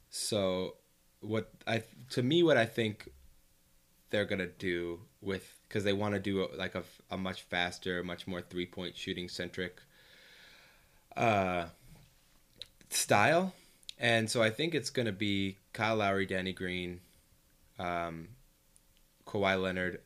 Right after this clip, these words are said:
O G Anunoby, and Serge Ibaka starting. So, like, fir-, first of all, like, the defensive capability of that starting lineup is unreal. Like, th-, they'll,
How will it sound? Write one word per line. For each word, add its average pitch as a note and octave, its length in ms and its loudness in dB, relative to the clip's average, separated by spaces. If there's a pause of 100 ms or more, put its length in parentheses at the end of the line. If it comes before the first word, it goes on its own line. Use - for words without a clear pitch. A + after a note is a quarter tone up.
O F#2+ 180 0
G F#2+ 200 -2
Anunoby, F2 720 -2 (100)
and E2+ 580 -6
Serge - 360 -4
Ibaka D#2 520 -8 (540)
starting. C#2 460 -6
So, G2+ 200 -2
like, G2+ 280 0 (120)
fir-, C#3+ 360 2
first G3 260 2
of B2+ 100 0
all, F#2+ 380 2
like, F#2+ 200 -4 (300)
the A2 100 2
defensive A#2 600 -2
capability G#2 720 0
of F#2 180 -4
that F#2 320 2
starting F#2 340 -2
lineup F2+ 340 -2
is E2 120 -8 (240)
unreal. F2 540 -2 (460)
Like, F2+ 320 -4 (260)
th-, - 140 -10 (380)
they'll, G2+ 340 2